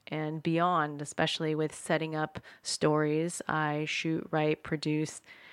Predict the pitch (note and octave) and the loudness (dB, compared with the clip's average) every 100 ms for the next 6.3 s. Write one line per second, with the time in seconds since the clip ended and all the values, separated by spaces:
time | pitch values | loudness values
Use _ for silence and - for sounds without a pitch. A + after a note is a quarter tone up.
0 | - _ - D#3+ D#3+ D#3+ - - - - | -20 _ -2 0 2 0 -4 -14 -16 -6
1 | E3 D#3+ E3 D#3+ D#3+ D#3 - - E3+ D#3+ | -2 0 0 0 -2 -8 -12 -4 -2 0
2 | F#3+ - - - D#3+ D#3+ F3+ E3 - - | -2 -4 -6 -4 0 4 6 4 2 -4
3 | - D#3+ D#3+ D#3 - - - - E3+ F3+ | 4 6 6 2 -2 -18 -18 -4 2 4
4 | F3+ F3 - F3 F3 E3+ - F3+ E3+ E3+ | 4 2 -2 -4 -2 -4 -2 0 2 4
5 | E3 D#3+ - D#3 D#3+ D#3 - - E3 D#3 | 4 2 2 0 0 -4 -6 -2 0 2
6 | D3+ D3+ E3 | 0 0 -2